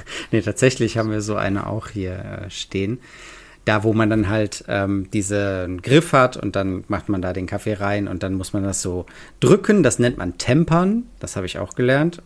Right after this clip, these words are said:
Und dann, ähm, wird da das Wasser durchgedrückt. Ähm, genau, wo wir jetzt gerade bei den Videos waren von Lego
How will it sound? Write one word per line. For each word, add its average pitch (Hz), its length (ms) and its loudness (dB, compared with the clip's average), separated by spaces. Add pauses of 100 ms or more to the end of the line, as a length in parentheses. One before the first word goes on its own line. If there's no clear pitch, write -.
Und 107 180 -2
dann, 107 380 0
ähm, 98 540 -4 (920)
wird 110 160 -4
da 104 60 0
das 95 200 -2
Wasser 107 240 0
durchgedrückt. 120 560 -2 (380)
Ähm, 127 340 4
genau, 123 300 6
wo 147 140 8
wir 160 80 10
jetzt 151 200 6
gerade 147 240 4
bei 131 140 6
den 120 180 4
Videos 151 400 4
waren 117 240 4
von 117 160 0
Lego 123 280 4